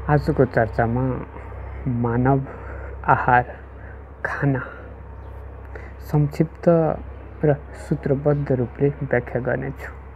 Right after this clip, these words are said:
पहिला त मानव जातिलाई दुई खालका खाना, आहार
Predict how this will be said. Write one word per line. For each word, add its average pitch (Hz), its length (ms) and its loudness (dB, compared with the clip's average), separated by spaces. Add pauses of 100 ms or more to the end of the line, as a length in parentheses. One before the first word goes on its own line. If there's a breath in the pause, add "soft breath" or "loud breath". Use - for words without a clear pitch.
(1000 loud breath)
पहिला 151 400 6
त 151 400 4 (480)
मानव 131 480 4
जातिलाई 135 840 4 (460)
दुई 156 420 4 (140)
खालका 143 560 2 (240)
खाना, 139 400 0 (1600)
आहार 135 380 2